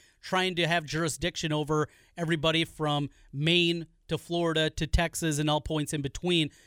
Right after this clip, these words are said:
I think that would make more sense, and certainly for this season,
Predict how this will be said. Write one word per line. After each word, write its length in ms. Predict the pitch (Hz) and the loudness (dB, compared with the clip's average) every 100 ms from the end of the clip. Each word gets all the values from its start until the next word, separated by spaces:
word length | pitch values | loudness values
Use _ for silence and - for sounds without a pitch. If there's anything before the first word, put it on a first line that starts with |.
| - - | -14 -6
I 80 | |
think 200 | 170 180 | -4 -2
that 180 | 160 180 | 0 0
would 140 | 185 147 | 0 -2
make 220 | 151 151 | -2 -2
more 160 | 147 | -2
sense, 360 | 143 160 147 - | -2 -2 -4 -4
and 100 | 143 | -6
certainly 280 | 175 165 165 | -6 -4 -6
for 120 | 151 | -2
this 160 | 151 - | -2 -2
season, 360 | 156 139 160 | -2 -2 -2